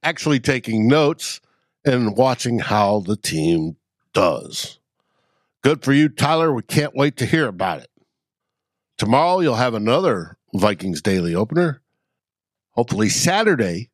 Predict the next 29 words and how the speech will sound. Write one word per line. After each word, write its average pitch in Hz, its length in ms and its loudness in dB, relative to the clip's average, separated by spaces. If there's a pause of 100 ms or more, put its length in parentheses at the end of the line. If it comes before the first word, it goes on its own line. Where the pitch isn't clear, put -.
(180)
we'll 95 140 2
have 107 260 0
a 78 220 -6 (340)
Justin 101 640 -2
Day 104 480 0 (180)
podcast. 87 760 -4 (580)
And 165 140 0
then 190 160 2
on 196 220 2
Sunday, 202 760 0
you'll 170 200 2
have 165 360 0 (240)
two 262 160 0
old 240 600 2
bloggers, 120 640 -2
myself 107 540 -2
and 92 160 -8
Darren 101 340 0
Kimball. 185 500 0 (1200)
And 95 140 0
we're 107 140 2
gonna 104 160 0
be 95 160 -2
talking 101 600 -2 (380)
more 170 380 2
about 98 340 -2
the 92 80 -12
training 127 420 0
camp, 123 400 0